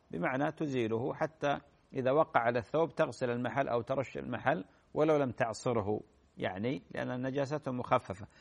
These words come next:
بارك الله فيك يا، آه، عادل. أم عدي من اليمن أو عدي تقول: "هل النقاب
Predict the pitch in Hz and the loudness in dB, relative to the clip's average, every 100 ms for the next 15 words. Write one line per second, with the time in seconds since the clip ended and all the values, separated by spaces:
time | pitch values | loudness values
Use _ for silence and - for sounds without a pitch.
0 | - - - 139 156 139 139 135 120 147 | -20 -20 2 8 8 6 4 2 2 0
1 | - 123 131 - _ _ _ _ _ - | 4 4 6 2 _ _ _ _ _ -4
2 | 120 107 110 117 80 69 - _ _ _ | 0 4 8 8 6 -8 -16 _ _ _
3 | _ _ _ _ _ _ _ _ _ _ | _ _ _ _ _ _ _ _ _ _
4 | _ _ _ _ _ _ _ - _ _ | _ _ _ _ _ _ _ -20 _ _
5 | _ 147 151 131 180 175 180 - 135 127 | _ -4 0 4 4 4 2 0 0 4
6 | 135 113 82 - _ - 123 120 110 120 | 4 4 0 -8 _ 0 2 4 4 6
7 | 107 73 _ _ _ _ _ _ - - | 4 2 _ _ _ _ _ _ -4 0
8 | 156 185 160 135 127 139 107 | 2 2 2 0 4 4 4